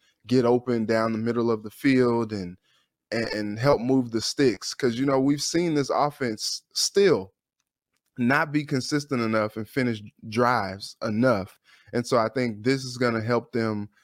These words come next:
kinda extend some drives and, and keep some things moving on offense and maybe find some success. Look, Kevin O'Connell is really good. He's shown himself to be really good in red zone situations. We've seen some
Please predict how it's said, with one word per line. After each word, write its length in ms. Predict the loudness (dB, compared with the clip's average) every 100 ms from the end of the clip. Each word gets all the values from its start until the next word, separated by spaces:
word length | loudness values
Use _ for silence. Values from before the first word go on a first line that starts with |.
| _ _
kinda 240 | -2 0 -2
extend 420 | -4 -2 0 0
some 180 | -2 -2
drives 560 | 2 2 0 -2 -4 -6
and, 240 | -6 -6
and 200 | -8 -8
keep 200 | -6 -6
some 180 | -4 -6
things 360 | -2 -2 -2 -2
moving 460 | 2 2 2 -2 -2
on 160 | -4
offense 560 | -2 -2 -2 -4 -4 -4
and 140 | -2
maybe 420 | 2 2 0 -4 -6 _ _ _
find 240 | 0 2 0
some 100 | -6
success. 520 | -12 -2 2 2 4
Look, 260 | 4 4 0 _ _ _ _
Kevin 240 | 4 4 4
O'Connell 500 | 2 2 2 2 2
is 220 | 2 -2
really 300 | 0 2 2
good. 560 | 2 4 4 4 0 -4 -4
He's 160 | -4
shown 300 | -2 0 0
himself 320 | -2 -2 -4 -2
to 80 |
be 140 | -4 0
really 260 | 2 0
good 240 | 0 0 0
in 120 | 0
red 240 | 0 0 0
zone 220 | -4 -4
situations. 600 | -6 -6 -2 -2 -4 -4
We've 240 | -2 -2
seen 320 | -2 -2 -2 -4
some 320 | -8 -8